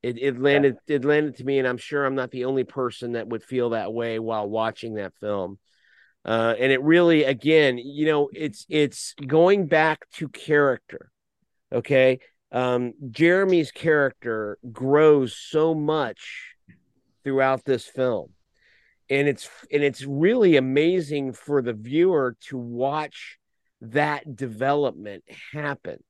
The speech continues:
Speaker 1: Because, again, going back to what we were talking about, Jeremy, i-, it's like, you know, you're a schlub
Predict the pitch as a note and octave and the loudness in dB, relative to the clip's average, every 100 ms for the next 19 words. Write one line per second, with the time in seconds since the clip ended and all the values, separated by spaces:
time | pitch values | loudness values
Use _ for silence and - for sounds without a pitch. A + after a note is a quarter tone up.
0 | _ _ _ _ _ _ C#3 - E3 C#3+ | _ _ _ _ _ _ -14 0 0 0
1 | B2+ E3+ C#3 B2 D3 D#3 C3+ D3 D3 C#3+ | 0 2 2 2 0 0 -2 -4 -6 -2
2 | C#3+ C3 C3+ D3 D3 D3 C#3+ A#2+ A#2 B2 | -2 0 -6 -4 -4 -2 -4 -4 -4 -2
3 | B2 A#2+ A2+ A#2+ A#2 G#2+ - C3 C3 B2 | -2 -4 -6 -6 -6 -8 -10 -4 0 0
4 | - - _ C#3 C#3 A2+ A#2 A#2+ - - | -2 -18 _ -8 -4 -4 -4 -10 -18 -20
5 | _ C#3+ B2 D3 C#3+ C3+ - E3+ E3+ F#2+ | _ -20 -6 0 0 0 0 2 4 2
6 | - | -4